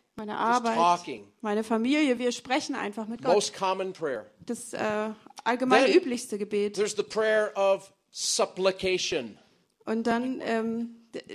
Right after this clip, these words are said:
Speaker 1: das Gebet der Fürbitte. Flehen, flehen auf Deutsch.
Speaker 2: That's the kind of prayer where you pour yourself out.
Speaker 1: Und da gießt man
Speaker 2: Pouring
Speaker 1: sein
Speaker 2: out in
Speaker 1: Innerstes
Speaker 2: prayer.
Speaker 1: aus vor Gott im Gebet.
Speaker 2: Not knowing the answer.
Speaker 1: Obwohl, und man weiß gleichzeitig noch nicht die Antwort.
Speaker 2: A
Speaker 1: Die
Speaker 2: lot
Speaker 1: hat
Speaker 2: of
Speaker 1: man
Speaker 2: our
Speaker 1: noch nicht.
Speaker 2: prayer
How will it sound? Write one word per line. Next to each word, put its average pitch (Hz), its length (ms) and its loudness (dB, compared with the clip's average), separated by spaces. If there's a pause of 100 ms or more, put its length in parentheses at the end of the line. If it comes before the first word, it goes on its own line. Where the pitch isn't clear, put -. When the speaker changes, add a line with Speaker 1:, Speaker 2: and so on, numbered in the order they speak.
(100)
Speaker 1:
das 262 180 -4
Gebet 254 420 -4
der 214 100 0
Fürbitte. 254 720 -8 (1000)
Flehen, 269 440 0 (260)
flehen 302 440 -2
auf 285 100 -6
Deutsch. - 520 -8
Speaker 2:
That's 214 280 4
the 226 80 -6
kind 240 160 0
of 202 80 -4
prayer 220 260 2
where 202 120 4
you 196 140 -2 (260)
pour 269 240 8
yourself 240 580 4
out. 214 480 -8 (300)
Speaker 1:
Und 233 140 -8
da 220 140 -2 (440)
gießt 302 440 0
man 302 120 8
Speaker 2:
Pouring 302 160 10
Speaker 1:
sein 269 180 8
Speaker 2:
out 226 120 8
in 311 60 6
Speaker 1:
Innerstes 330 480 4
Speaker 2:
prayer. 262 200 6
Speaker 1:
aus 285 160 4
vor - 200 -2
Gott 208 260 -4 (160)
im 233 140 -4
Gebet. 202 500 -4
Speaker 2:
Not 180 420 6
knowing 170 420 0
the 156 180 -2
answer. 151 320 -8 (640)
Speaker 1:
Obwohl, 233 520 -4
und 254 180 -2
man 247 160 0
weiß 247 200 2
gleichzeitig 240 520 -2
noch 226 120 -4
nicht 233 200 -6
die 226 80 -2
Antwort. 208 360 -4
Speaker 2:
A - 40 -6
Speaker 1:
Die 156 60 -4
Speaker 2:
lot 190 80 8
Speaker 1:
hat 226 100 10
Speaker 2:
of 226 60 4
Speaker 1:
man 202 100 10
Speaker 2:
our 190 60 8
Speaker 1:
noch 202 80 2
nicht. 202 100 0
Speaker 2:
prayer 170 440 2